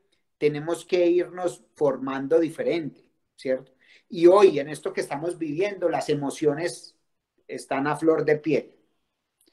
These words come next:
Las relaciones intrafamiliares se han distorsionado un poco,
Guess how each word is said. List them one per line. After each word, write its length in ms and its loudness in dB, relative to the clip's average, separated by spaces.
Las 220 4
relaciones 640 4
intrafamiliares 1300 0
se 320 -2
han 680 -8
distorsionado 960 -4
un 160 -14
poco, 420 0